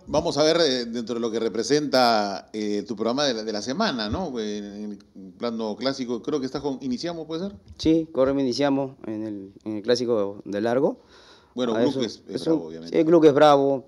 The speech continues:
Speaker 2: Plaza Honor también le corre bien. Creo que es un lotecito parejo. Mi caballo, eh, la última vez corrió bastante bien, así que
Speaker 1: Es
Speaker 2: vamos
Speaker 1: una
Speaker 2: a ver.
Speaker 1: buena carrera.
Speaker 2: Sí, sí, corrió bien, así que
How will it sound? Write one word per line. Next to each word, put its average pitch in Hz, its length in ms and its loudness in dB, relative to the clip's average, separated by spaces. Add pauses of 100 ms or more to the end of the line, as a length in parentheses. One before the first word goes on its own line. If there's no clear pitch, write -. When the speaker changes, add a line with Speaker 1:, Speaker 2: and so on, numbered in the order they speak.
Speaker 2:
Plaza 120 240 2
Honor 123 180 2
también 120 240 2
le 117 80 0
corre 113 240 2
bien. 123 340 2 (760)
Creo - 160 -14
que 160 60 0
es 143 40 -4
un 151 80 4
lotecito 127 400 0
parejo. 123 460 2
Mi 107 100 -4
caballo, 113 400 2 (320)
eh, 104 200 -4
la 113 80 0
última 117 180 0
vez 120 80 -4
corrió 104 500 0 (180)
bastante 107 460 -2
bien, 139 280 0
así 107 180 -8
que - 80 -8
Speaker 1:
Es 107 80 -4
Speaker 2:
vamos 107 160 -4
Speaker 1:
una - 20 -4
Speaker 2:
a 107 120 -2
ver. 151 60 -2
Speaker 1:
buena 147 160 -12
carrera. 127 280 -16
Speaker 2:
Sí, 147 260 0
sí, 160 240 -4
corrió 120 240 4
bien, 143 240 2
así 117 160 -4
que 107 240 -6